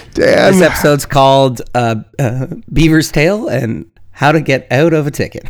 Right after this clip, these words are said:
Speaker 1: Yes. There you go. Dan has just displayed for you how to get out of a ticket without an ounce of your dignity remaining. Um, Dan, what did you, what did you
Speaker 2: That's a salty nightstick, I'd say.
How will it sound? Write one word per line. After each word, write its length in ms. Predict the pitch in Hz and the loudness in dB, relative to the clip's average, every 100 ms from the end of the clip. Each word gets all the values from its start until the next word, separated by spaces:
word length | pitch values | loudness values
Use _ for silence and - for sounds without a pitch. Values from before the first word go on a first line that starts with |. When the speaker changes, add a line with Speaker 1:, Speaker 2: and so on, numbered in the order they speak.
| - | -8
Speaker 1:
Yes. 760 | 139 139 127 113 107 - - - | -2 0 0 -2 -6 -10 -14 -8
There 180 | 120 | -6
you 80 | 117 | -4
go. 180 | 107 104 | -4 -4
Dan 300 | 101 127 127 | -2 -2 -2
has 180 | 127 110 | -2 -4
just 320 | - 202 - | 0 0 0
displayed 460 | 185 - 165 151 135 | -4 -4 0 0 0
for 100 | 147 | -2
you 220 | 135 131 | 0 0
how 140 | 135 | 0
to 80 | 127 | -2
get 160 | 123 123 | -2 -2
out 120 | 120 | 0
of 100 | 120 | -2
a 40 | 113 | -2
ticket 300 | 135 120 107 | -4 -4 -4
without 280 | 113 110 110 | -2 -2 -4
an 80 | - | -4
ounce 300 | 123 135 - | -2 -2 -2
of 80 | 127 | -2
your 100 | 135 | -2
dignity 440 | 110 120 117 117 | -2 -2 -2 0
remaining. 420 | 113 113 95 92 - - - - | 0 -2 -4 -8 -12 -16 -18 -6
Um, 640 | 139 156 156 160 160 160 _ _ _ _ _ | 0 4 4 4 2 -2 _ _ _ _ _
Dan, 320 | - 285 254 208 | 0 4 4 4
what 80 | |
did 140 | 247 185 | 4 0
you, 80 | 180 | -2
what 180 | 175 | 2
did 60 | 196 | 4
you 60 | 226 | 4
Speaker 2:
That's 180 | - 392 | 2 0
a 100 | 339 | 0
salty 1000 | - - 156 143 156 233 254 147 330 87 - _ _ _ - | 0 2 4 2 0 0 0 0 -2 -10 -20 _ _ _ -4
nightstick, 640 | 285 339 - - 175 - | 0 0 0 -2 -2 -2
I'd 240 | 127 120 | -4 -4
say. 460 | 110 127 107 104 | -6 -6 -4 -6